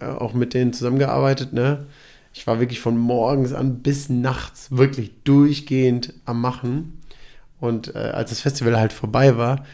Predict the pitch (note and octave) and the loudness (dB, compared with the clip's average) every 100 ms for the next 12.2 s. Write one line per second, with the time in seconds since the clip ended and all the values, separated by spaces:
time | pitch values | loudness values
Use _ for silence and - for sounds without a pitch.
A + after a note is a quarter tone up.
0 | - - - - - A#2+ A2+ A2 B2 A2+ | -20 -20 -20 -18 -10 -6 -4 -4 -6 -8
1 | A2+ - F#2+ - G2 A#2 A2 - - _ | -12 -12 -10 -10 -8 -8 -8 -14 -20 _
2 | _ - - - - B2 D#3 - - - | _ -20 -20 -20 -20 -20 -20 -20 -20 -20
3 | - A2+ G#2 A2 B2 B2+ A#2+ B2+ C#3 C3 | -8 -4 -4 -4 -2 0 2 4 4 2
4 | A2+ A2+ A#2+ - A#2+ A2 A#2+ A2 A2+ C#3+ | -2 -2 -2 -2 -2 0 -2 -4 -4 0
5 | C#3 C3 A#2+ A#2+ B2 B2 B2+ C3 C#3+ - | 2 2 0 -2 -6 -10 -10 -12 -12 -14
6 | - - - - C#3+ E3 D#3+ - - G3+ | -8 0 0 0 2 4 4 -2 -4 -4
7 | F#3 - - - - - - - B3+ B3 | -4 -4 -2 -2 -2 4 4 4 -2 0
8 | - F#3 - - F3 D#3 C3 B2 B2+ C3+ | -2 -2 0 0 2 2 2 0 0 4
9 | C#3 - - - - C3 C3+ C3+ C3 C3 | 2 2 -4 -8 -2 4 6 6 4 2
10 | B2 D#3 E3 E3 - - - G3 C#3+ A#2+ | 6 8 8 8 0 -14 -14 -10 -4 6
11 | E3 E3+ D3 D#3+ D#3+ - C#3+ C#3 C#3 - | 6 8 6 4 0 -2 2 4 2 6
12 | C#3 B2+ | 8 8